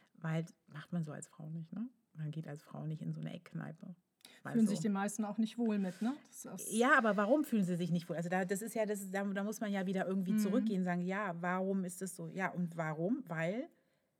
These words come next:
Speaker 1: das hat man so beigebracht bekommen.
Speaker 2: Mhm.
Speaker 1: Ähm, das macht man als Frau nicht. Du reist ja so eigentlich auch nicht, ne, als Frau. Das, Gott sei Dank gibt es immer mehr Frauen, das finde ich großartig, äh, die auch darüber berichten, die alleine reisen.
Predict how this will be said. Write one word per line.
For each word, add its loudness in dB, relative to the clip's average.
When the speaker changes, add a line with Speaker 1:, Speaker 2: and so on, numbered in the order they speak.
Speaker 1:
das -14
hat -6
man 0
so -6
beigebracht -10
bekommen. -16
Speaker 2:
Mhm. -4
Speaker 1:
Ähm, -4
das -18
macht -12
man -12
als -16
Frau -16
nicht. -20
Du -8
reist -6
ja -12
so -10
eigentlich -16
auch -12
nicht, -8
ne, -6
als -10
Frau. -14
Das, -20
Gott -2
sei -16
Dank -4
gibt -12
es -10
immer 2
mehr 0
Frauen, -8
das -14
finde -8
ich -18
großartig, -10
äh, -4
die -8
auch -6
darüber -6
berichten, -10
die -10
alleine -8
reisen. -4